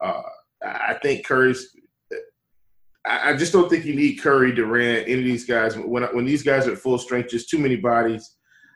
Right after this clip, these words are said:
Uh, I'm, I'm not gonna be playing anyone from Golden State in this spot.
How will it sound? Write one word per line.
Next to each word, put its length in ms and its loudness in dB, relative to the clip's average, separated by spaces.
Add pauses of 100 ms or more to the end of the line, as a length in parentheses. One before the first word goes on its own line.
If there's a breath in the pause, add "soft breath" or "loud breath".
(140 soft breath)
Uh, 300 -2
I'm, 160 -2
I'm 160 0
not 140 2
gonna 140 -2
be 100 -6
playing 280 -4
anyone 300 -4
from 160 -14
Golden 260 -6
State 300 -6
in 80 -10
this 140 -16
spot. 300 -14